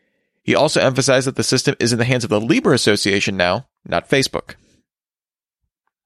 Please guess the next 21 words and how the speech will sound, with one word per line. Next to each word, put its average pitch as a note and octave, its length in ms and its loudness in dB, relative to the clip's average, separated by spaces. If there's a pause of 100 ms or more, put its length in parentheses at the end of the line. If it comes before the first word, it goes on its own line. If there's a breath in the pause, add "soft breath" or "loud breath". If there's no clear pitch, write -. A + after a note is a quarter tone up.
(580 soft breath)
New B2 100 2
York B2 160 4
State B2 260 0
Attorney B2+ 280 0
General B2 260 0
Letitia A2+ 400 0
James B2+ 380 0
announced C3+ 260 0
forty-seven F3+ 600 0
U D3 180 4
S - 160 0
attorneys D3+ 400 -2
general C3 360 2 (240 loud breath)
plan E3 180 0
to C#3 60 0
join B2 380 0
a B2 80 2
New A#2 180 0
York-led F#3 560 2
antitrust A#2+ 600 -2
probe A2 280 0